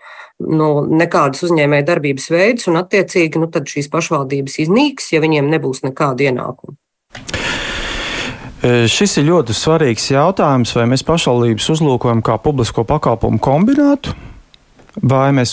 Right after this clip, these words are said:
Speaker 2: uzlūkojam, ka pašvaldībai būtu jābūt vietai, kurā rodas jauna nodarbinātība, darba vietas, privātā sektora darba vietas. Un man jāsaka, kritiski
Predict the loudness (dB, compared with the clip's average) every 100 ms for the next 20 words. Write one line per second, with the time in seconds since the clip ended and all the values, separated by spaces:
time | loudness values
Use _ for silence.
0 | 0 2 2 2 0 0 -2 -4 -2 -2
1 | 2 2 2 0 0 0 0 0 0 0
2 | 0 0 0 0 -2 -2 -12 -2 0 2
3 | 2 2 2 2 0 0 2 2 2 2
4 | 0 0 0 0 0 -2 -4 -8 -12 -10
5 | -10 -2 2 2 0 0 0 -2 -4 -8
6 | -8 -8 -2 0 0 0 -2 0 -2 0
7 | -2 0 -2 0 -2 -2 -6 -12 -14 -14
8 | -14 -14 -16 -2 2 2 4 2 2 -2
9 | -2 -2 0 0 0 -2 -2 -2 -2